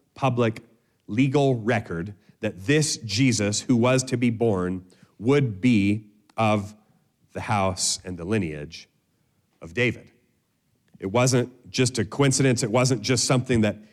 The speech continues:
happened, and nor was it something that happened but nobody really knew, or maybe he's from David. God wanted it to be a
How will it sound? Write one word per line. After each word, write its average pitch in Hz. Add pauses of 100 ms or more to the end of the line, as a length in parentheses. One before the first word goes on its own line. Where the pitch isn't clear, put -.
happened, 147
and 110
nor 143
was 135
it 123
something 123
that 110
happened 127
but 113
nobody 120
really 120
knew, 123
or 107 (180)
maybe 139
he's 123
from 120
David. 110 (360)
God 135
wanted 131
it 135
to 123
be 123
a 110